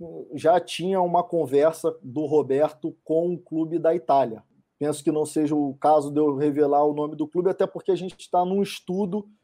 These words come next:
de como seria viável e fa-, e factível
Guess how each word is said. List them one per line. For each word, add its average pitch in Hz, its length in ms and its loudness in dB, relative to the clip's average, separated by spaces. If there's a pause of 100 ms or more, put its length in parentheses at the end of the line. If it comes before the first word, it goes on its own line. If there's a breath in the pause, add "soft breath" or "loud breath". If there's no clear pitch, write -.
de 151 100 -8
como 208 540 2
seria 180 480 4
viável 185 600 4
e 196 60 0
fa-, 208 240 -6 (220)
e 170 80 -12
factível 185 920 -6